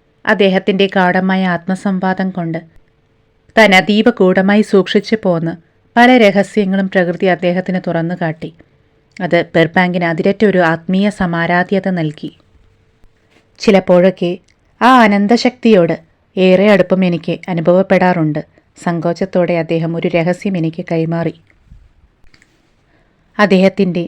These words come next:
സൂക്ഷ്മവേദിയും സുഭഗവുമായ മുഖം ഓർമ്മകളാൽ പ്രദീപ്തമായി. ആ വേളകളിൽ എൻ്റെ ചുറ്റുമുള്ള രോഗികളെയും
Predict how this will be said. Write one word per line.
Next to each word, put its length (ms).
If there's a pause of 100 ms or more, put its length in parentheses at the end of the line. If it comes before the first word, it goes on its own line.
(400)
സൂക്ഷ്മവേദിയും 960 (460)
സുഭഗവുമായ 800
മുഖം 320 (140)
ഓർമ്മകളാൽ 560 (100)
പ്രദീപ്തമായി. 840 (600)
ആ 160
വേളകളിൽ 600 (420)
എൻ്റെ 240
ചുറ്റുമുള്ള 540
രോഗികളെയും 720